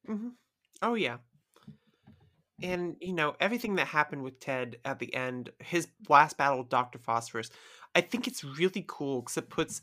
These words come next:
in, like, um, during the Mist issue, we get a, a touch on this 'cause this is during the nineties, the death of Superman has happened, a sense of nihilism has crept in the comics, and suddenly no character is safe. Everyone's, everyone's at the firing range and characters are dying left and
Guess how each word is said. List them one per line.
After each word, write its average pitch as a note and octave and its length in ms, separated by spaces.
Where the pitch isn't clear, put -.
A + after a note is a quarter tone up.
in, D3 380
like, E3+ 180
um, D#3 360
during A#3+ 240
the E3 60
Mist C3+ 500
issue, C3+ 380
we C#3 140
get D3 380
a, C3 100
a C#3 60
touch - 320
on C3 100
this A#2+ 180
'cause C3 140
this D#3+ 160
is D#3 100
during D#3+ 160
the D3 80
nineties, C3+ 420
the A2+ 80
death A#2+ 200
of A2 60
Superman D3+ 360
has C#3+ 100
happened, C#3 460
a C3 140
sense C#3 300
of C#3 60
nihilism C3 500
has B2+ 160
crept - 260
in C3+ 60
the B2+ 60
comics, B2+ 320
and C3 80
suddenly D#3 280
no B2+ 220
character A2+ 380
is G#2 120
safe. - 320
Everyone's, C#3+ 540
everyone's F3 360
at D3 60
the D3 80
firing C3+ 340
range B2 240
and B2+ 120
characters C3 360
are C3 40
dying B2 340
left A#2+ 220
and A#2+ 220